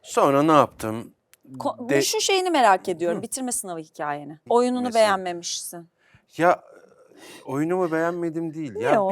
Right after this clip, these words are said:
Speaker 1: bir, bir türlü, ya bir iki gün kalmıştı sınava.
Speaker 2: Tamam.
Speaker 1: Ben de oyun bulamıyordum
Speaker 2: Tamam.
Speaker 1: istediğim gibi. Ne oynamak istediğimi
Speaker 2: Biraz
Speaker 1: bilmiyordum.
Speaker 2: mükemmelliyetçi misin yoksa?
Speaker 1: İşte anlatmak istediğim şeye karşılık gelmiyordu
Speaker 2: Tamam.
Speaker 1: o an.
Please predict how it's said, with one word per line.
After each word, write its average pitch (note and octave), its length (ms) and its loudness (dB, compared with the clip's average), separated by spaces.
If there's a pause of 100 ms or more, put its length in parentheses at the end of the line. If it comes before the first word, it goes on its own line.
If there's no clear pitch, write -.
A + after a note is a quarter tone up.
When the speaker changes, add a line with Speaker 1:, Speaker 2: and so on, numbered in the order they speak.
(160)
Speaker 1:
bir, F#3+ 80 -20
bir A#3 60 -16
türlü, A#3 580 -6
ya C#3+ 220 0
bir F3 100 -4
iki G3 200 -14
gün D#3 160 -6
kalmıştı G2 600 -8
sınava. G2 220 -12
Speaker 2:
Tamam. F#3 180 -2
Speaker 1:
Ben D3 220 -4
de F3 100 -6
oyun D3 340 -6
bulamıyordum F2+ 680 -8
Speaker 2:
Tamam. C4 180 -4
Speaker 1:
istediğim D#2+ 300 -14
gibi. G#2 260 -18
Ne C#3 100 -8
oynamak F2+ 400 -10
istediğimi G2+ 500 -8
Speaker 2:
Biraz A#4+ 120 -4
Speaker 1:
bilmiyordum. E4+ 460 -4
Speaker 2:
mükemmelliyetçi F#4 720 -8
misin C5 300 -6 (140)
yoksa? A4 340 -4 (540)
Speaker 1:
İşte - 220 -20 (180)
anlatmak E3 600 0
istediğim G#3+ 520 -6
şeye G#3 240 -4
karşılık F3+ 600 -2
gelmiyordu G#2+ 520 2
Speaker 2:
Tamam. D2 240 -8
Speaker 1:
o C#2 40 -12
an. C2 100 -18